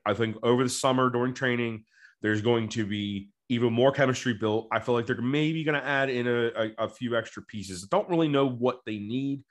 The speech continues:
specifically. I would probably say something that secures up the midfield a little bit more,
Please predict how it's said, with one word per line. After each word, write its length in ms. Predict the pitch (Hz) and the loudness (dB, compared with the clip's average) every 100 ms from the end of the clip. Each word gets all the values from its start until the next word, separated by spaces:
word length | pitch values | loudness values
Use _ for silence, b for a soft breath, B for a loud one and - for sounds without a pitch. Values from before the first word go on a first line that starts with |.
| b b | b b
specifically. 840 | 127 139 131 131 127 127 123 - _ _ - | -6 -6 -6 -6 -2 -2 -2 -10 _ _ -6
I 100 | 120 | 0
would 160 | 143 135 | 2 2
probably 320 | 135 127 117 | 0 0 0
say 200 | - 120 | -2 -2
something 380 | 110 123 104 113 | -2 -4 -4 -6
that 100 | 110 | -6
secures 300 | - - 101 92 | -8 -6 -2 -4
up 100 | - | -4
the 60 | |
midfield 400 | 85 123 - 143 | -2 -2 2 0
a 20 | |
little 180 | 143 143 | 2 0
bit 120 | 143 | -2
more, 340 | 143 143 143 | -2 -2 -2